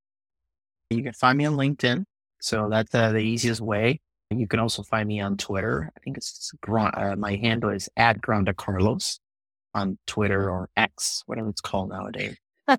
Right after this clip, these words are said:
Speaker 1: Uh, but usually LinkedIn is where I see it. And, uh, um, as usual, I'll write blogs and I'll write a post. I recently wrote an article around artificial intelligence as it relates to customer success.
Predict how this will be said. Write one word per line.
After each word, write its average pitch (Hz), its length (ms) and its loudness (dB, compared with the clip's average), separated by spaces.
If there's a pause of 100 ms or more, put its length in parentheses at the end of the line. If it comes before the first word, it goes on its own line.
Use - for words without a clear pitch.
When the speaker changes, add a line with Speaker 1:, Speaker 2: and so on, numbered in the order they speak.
(120)
Speaker 1:
Uh, 104 380 6 (160)
but 123 120 2
usually 165 340 6
LinkedIn 123 680 2
is 98 140 -2
where 101 160 0
I 95 100 0
see 98 280 0
it. 123 200 2
And, 104 220 0
uh, 101 260 6 (500)
um, 107 220 -2
as 113 120 0
usual, 113 440 2
I'll 101 220 0
write 107 280 4
blogs 101 640 2
and 104 80 -8
I'll 98 120 -2
write 95 220 2
a 95 60 -2
post. 95 460 -4
I 104 100 0
recently 104 400 -2
wrote 101 140 0
an 98 100 0
article 98 340 0
around 98 560 -4
artificial 101 440 0
intelligence 95 720 -2
as 98 140 -8
it - 40 -10
relates 98 300 -4
to - 60 -8
customer - 360 -6
success. - 640 -6